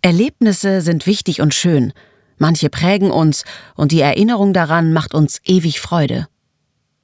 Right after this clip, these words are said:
Aber macht es rückblickend einen Unterschied, ob du mit deinen Freunden am fernen Meer oder an einem nahen See warst? Ob ihr dorthin mit dem Zug oder dem Fahrrad gefahren seid?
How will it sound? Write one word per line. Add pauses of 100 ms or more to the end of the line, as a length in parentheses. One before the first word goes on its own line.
(120)
Aber
macht
es
rückblickend
einen
Unterschied, (260)
ob
du
mit
deinen
Freunden
am
fernen
Meer
oder
an
einem
nahen
See
warst? (880)
Ob
ihr
dorthin
mit
dem
Zug
oder
dem
Fahrrad
gefahren
seid?